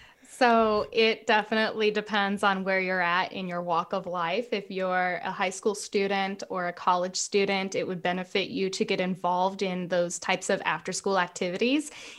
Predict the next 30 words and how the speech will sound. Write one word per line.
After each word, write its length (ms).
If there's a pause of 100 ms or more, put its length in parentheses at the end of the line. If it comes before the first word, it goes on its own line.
even 360
though 440 (140)
you 540
may 220
not 380 (460)
only 380
be 400
involved 460
in 120
rigging, 420
you 160
may 480 (360)
invol-, 420
be 140
involved 360
in 100
lighting 580
or 360
audio, 720 (140)
scenic 640
design, 760
carpentry, 840 (460)
and 300
that's 220
a 100
really 340
good 220
place 320
to 140
start. 760